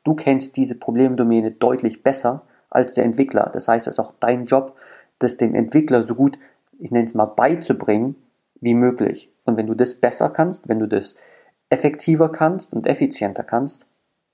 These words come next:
dann kannst du dir selber Aufwand sparen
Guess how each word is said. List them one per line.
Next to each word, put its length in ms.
dann 140
kannst 320
du 260
dir 100
selber 320
Aufwand 300
sparen 380